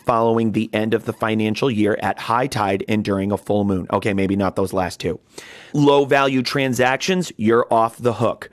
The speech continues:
The new regulations apply to transactions conducted in twenty nineteen and onward,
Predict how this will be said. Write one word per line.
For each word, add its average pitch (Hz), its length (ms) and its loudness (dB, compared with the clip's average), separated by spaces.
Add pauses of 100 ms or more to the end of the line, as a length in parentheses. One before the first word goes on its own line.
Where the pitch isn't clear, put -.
The 131 140 0
new 139 160 2
regulations 127 640 2
apply 120 280 0
to 113 60 -6
transactions 117 720 -2
conducted 113 580 -2
in 101 200 -2
twenty 127 300 -2
nineteen 113 560 0
and 101 240 -2 (100)
onward, 147 640 0